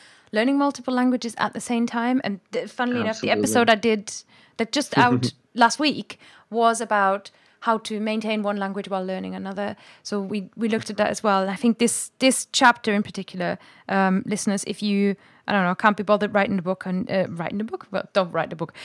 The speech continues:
Speaker 1: If you can't be
Speaker 2: <laughs>
Speaker 1: bothered buying the book, perhaps, and, but you maybe order it from your local library, get libraries involved,
Speaker 2: Yeah.
Speaker 1: um, and, or, you know, you just go to the shop and just read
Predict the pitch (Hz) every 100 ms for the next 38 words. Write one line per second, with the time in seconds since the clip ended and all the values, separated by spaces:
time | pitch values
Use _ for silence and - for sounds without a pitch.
0 | - - 208 294 277 262 277 285 262 240
1 | 254 269 233 208 190 - - 185 185 254
2 | - - - - 208 214 214 214 220 220
3 | 214 226 247 - 277 349 381 - 269 269
4 | 285 - 247 247 - 185 220 - - 247
5 | 208 196 - 214 208 196 262 - - -
6 | - 123 160 220 214 214 226 233 247 233
7 | 247 240 240 240 - 302 285 233 - 214
8 | 214 214 - 214 240 208